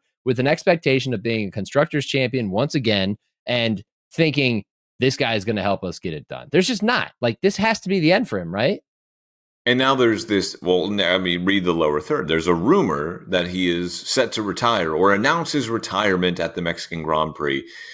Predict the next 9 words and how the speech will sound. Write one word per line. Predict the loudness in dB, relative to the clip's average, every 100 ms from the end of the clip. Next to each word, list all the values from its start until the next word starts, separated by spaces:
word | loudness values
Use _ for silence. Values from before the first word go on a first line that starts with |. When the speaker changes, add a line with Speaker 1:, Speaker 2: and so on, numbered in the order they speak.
| -20 _ 0
Speaker 2:
Others, | 2 4 2 2
in, | -2 -2 -4
apparently | -4 0 0 0 0
in |
his | 0 -2 -2
camp, | 0 0 0
have | -4 -6 -12 _ _
rebutted | -4 -4 0 2 2 2
this. | 2 2 0 -4 -6